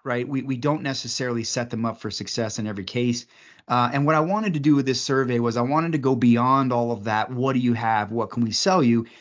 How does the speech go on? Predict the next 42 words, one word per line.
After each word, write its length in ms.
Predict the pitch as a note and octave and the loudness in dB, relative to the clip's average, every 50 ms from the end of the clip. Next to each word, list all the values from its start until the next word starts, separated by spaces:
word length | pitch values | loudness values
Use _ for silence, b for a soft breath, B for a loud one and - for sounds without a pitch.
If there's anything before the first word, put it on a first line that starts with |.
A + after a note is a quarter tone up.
| B B B - | B B B 0
and 160 | D#3 E3+ D3 | 0 2 4
get 160 | D3+ D#3 C3 | 2 2 2
down 300 | A#2+ B2+ B2+ C3 B2+ B2 | 2 0 2 2 0 -2
to 140 | A#2+ A#2+ A#2+ | -4 -4 -2
those 320 | A#2+ A#2+ A#2 A#2 G#2+ G#2+ | -2 0 0 -2 -2 -4
intangibles 720 | A2 F#2+ - A#2 A#2+ A#2+ A#2+ A#2 A2+ A2+ A2+ A2+ G#2+ - b b b b b b b - | -8 -8 -8 -6 -4 -2 -2 -2 -2 -4 -4 -6 -6 -8 b b b b b b b -2
and 140 | C#3+ C#3+ C#3+ | 0 2 4
get 120 | D#3 D#3 | 4 2
to 80 | - F3 | 2 4
understand 680 | D#3+ D#3 D3 C#3 - - - C#3 C3+ C#3 C3+ B2 A#2+ A#2+ | 2 2 2 0 -2 -2 -2 0 0 0 2 0 0 -2
how, 600 | A#2+ - - C3 C3+ D3 D3+ D3+ D3+ D3+ D3+ D3 B B B B B B B | -2 -4 -2 0 0 2 2 2 2 2 0 -4 B B B B B B B
how 280 | - D3+ D3+ E3 F3+ | -2 0 4 4 4
the 100 | F3 F3+ | 4 2
world 420 | E3+ D3+ D#3+ D#3 D#3 D#3 D#3 C#3+ C#3+ | 2 2 2 2 4 2 2 2 0
of 240 | C3+ - D3 A#2+ A#2+ | -2 -2 -4 -6 -4
payroll 360 | - D3 D3 C#3+ C#3 C3+ C3+ | -4 -2 -2 0 0 0 0
is 140 | C3 A#2 B2+ | 0 0 0
actually 440 | A#2+ A#2+ A#2+ - - B2 A#2 A#2 | -2 -2 -2 -4 -4 -2 -2 -2
doing, 520 | A#2 A#2 A2+ A2+ B2 D3 F3 G#3 G#3+ G#3 b b b b b b b - | -2 -2 -2 0 2 2 2 2 0 -2 b b b b b b b -2
um, 320 | B2 B2 B2+ B2 A#2+ A#2+ | 0 0 2 2 2 2
what's 300 | B2 A#2+ C3+ C#3+ C#3+ - | 2 2 2 2 2 0
making 320 | D3+ D3 C#3 C#3 C#3 D3+ C#3 | 0 0 0 2 0 0 0
them 100 | C#3 C3+ | 0 0
successful, 560 | - - A#2+ - - C3 B2+ B2+ - - F#3 | -2 -4 -6 -4 -2 -2 -2 -2 -2 -2 0
what's 180 | D#3 B2 A#2 A#2+ | 0 0 0 -2
holding 360 | - - C3+ C3 B2+ C3 C3 | 0 0 0 2 2 2 0
them 140 | B2+ A#2 A2 | 2 0 0
back, 300 | G#2+ A2 A#2 C#3+ D#3 - | 0 0 -2 -2 -4 -4
and 100 | - A#2+ | -4 -4
how 220 | A#2+ C3 C#3+ D#3+ | -2 0 -2 -2
could 200 | D3+ - F#3 F3 E3 | -2 -2 -6 -6 -4
we 100 | F3 D#3 | -6 -6
get, 360 | C#3 D3 E3 E3 - - b b b b b b b b - | -4 -2 -2 -4 -4 -8 b b b b b b b b -4
uh, 360 | C#3 C3+ C#3+ C#3 C3+ C#3 C#3+ | -2 -2 0 0 0 0 -2
get 340 | - C3+ A2+ D#3+ D#3+ D#3+ - | -2 2 4 6 6 6 6
some 140 | F#3 F#3 | 4 4
awareness 560 | E3+ C3+ C3+ D3+ G3 G#3 C#3 G2+ G2 - - - | 6 6 6 4 4 4 4 2 0 -2 -4 0
to 220 | - C#3 C3+ C3+ | 4 4 6 4
what 420 | C3 B2 B2 C3 D3 - - - - | 4 2 2 2 2 0 0 -4 -6
could 260 | - D#3+ E3+ E3 D3+ | 0 2 4 4 4
make 260 | D3 C#3 C#3 C#3 C#3 | 4 2 2 0 0
them 400 | C3 B2+ B2 B2 B2+ A#2+ A#2+ B | 0 0 0 2 0 -2 -4 B